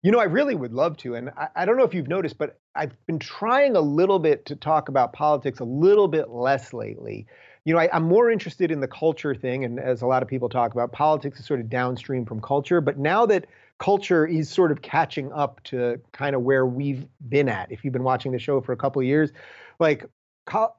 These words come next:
politics is sort of melded into culture now. It's all sort of one thing that's wrapped in a Trumpian bow or something like that. Um,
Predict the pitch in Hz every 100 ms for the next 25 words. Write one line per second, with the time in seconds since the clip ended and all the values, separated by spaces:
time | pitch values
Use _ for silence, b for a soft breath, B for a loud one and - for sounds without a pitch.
0 | 262 - 214 240 - - 156 - 160 127
1 | 127 131 143 147 165 185 147 123 - 165
2 | 175 135 - 151 143 135 113 110 110 180
3 | 175 185 156 110 117 139 143 139 127 -
4 | 143 143 139 110 - 127 131 131 120 107
5 | - 147 143 127 127 117 110 131 131 127
6 | 127 135 135 135 127 139 135 B B B
7 | B - 156 151 160